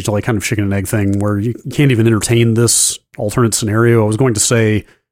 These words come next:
I wonder what would happen to him in this acquisition in a world where none of this wrongdoing had taken place.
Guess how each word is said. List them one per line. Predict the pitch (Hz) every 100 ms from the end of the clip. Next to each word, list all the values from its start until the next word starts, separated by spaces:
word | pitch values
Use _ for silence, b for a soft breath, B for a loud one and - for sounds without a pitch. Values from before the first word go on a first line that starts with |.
| _
I | 110
wonder | 117 139 123
what | 123
would | 110
happen | 120 120 107
to | 127
him | 113 117
in | 110
this | 104 117
acquisition | 110 107 110 104 104
in | 101
a |
world | 95 110 104
where | 98 101
none | 95 104 117
of | 104
this | 101 104
wrongdoing | 104 98 92 113 127
had | 131
taken | 135 135
place. | 131 143 139 -